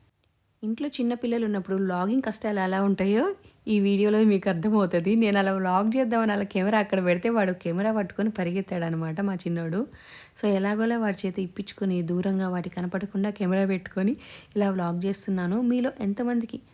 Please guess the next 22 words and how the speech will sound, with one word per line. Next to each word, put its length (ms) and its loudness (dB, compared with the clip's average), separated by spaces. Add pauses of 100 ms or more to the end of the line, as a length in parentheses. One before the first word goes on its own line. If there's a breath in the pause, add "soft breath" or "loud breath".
(640 soft breath)
అన్నం 240 -4
తినేటప్పుడు 540 -6
అలా 160 -4
మధ్యలో 400 -2
లేవకుండా 640 -4
అన్నాన్ని 560 -2
ప్రశాంతంగా 680 -4
ఎంజాయ్ 400 -2
చేస్తూ 400 -4 (380 loud breath)
తినడం 280 2
ఇష్టం? 340 -4
చిన్నపిల్లలు 760 -2
ఉన్న 160 0
వాళ్ళకి 280 -4
అస్సలు 440 0
కుదరదు 380 2
కదా 240 0
ఇది. 400 0
ఈరోజు 260 -4
అయితే 240 -8
సాటర్డే 500 -4
అనమాట. 340 -2